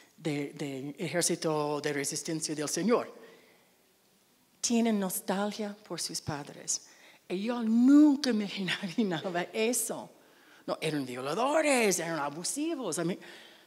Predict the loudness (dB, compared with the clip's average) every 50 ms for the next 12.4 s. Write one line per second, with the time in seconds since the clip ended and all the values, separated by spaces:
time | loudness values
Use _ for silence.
0 | _ _ _ _ _ _ _ _ _ _ _ -6 0 4 6 6 6 6 4 0
1 | -2 -4 -4 0 0 2 2 2 2 2 2 2 0 0 0 -2 -4 -4 -4 -4
2 | -4 -4 -4 -4 -4 -4 -4 -4 -4 -2 0 0 0 0 0 -2 -4 -4 -4 -2
3 | 0 2 2 2 4 2 2 0 0 2 2 2 2 0 -2 -4 -4 -6 -8 -12
4 | -20 -20 _ _ _ _ _ _ _ _ _ _ _ _ _ _ _ -20 -12 _
5 | -2 -2 0 0 0 -2 -2 -2 -2 -2 -4 -6 -8 -12 -16 -20 -20 -20 -20 -20
6 | -20 -20 -20 _ _ _ _ _ _ _ _ _ _ _ -20 -12 -8 -6 -4 -4
7 | -2 -4 -4 -4 -4 -6 -4 -4 -6 -6 -6 -6 -6 -4 -4 -4 -2 -2 -4 -4
8 | -2 0 2 2 2 2 0 0 0 0 0 0 2 2 2 2 2 0 -2 -2
9 | -2 -2 -2 -2 -2 -2 -2 -2 -2 -2 -2 -2 0 0 0 0 0 0 0 2
10 | 4 4 4 4 4 2 -2 -6 -16 -18 -18 -20 -6 -2 -2 -2 0 0 -2 -4
11 | -4 -6 -8 -6 -2 0 2 4 4 2 2 -2 -4 -6 -4 -6 -6 -4 -4 -6
12 | -8 -8 -8 -6 -6 -6 -6 -10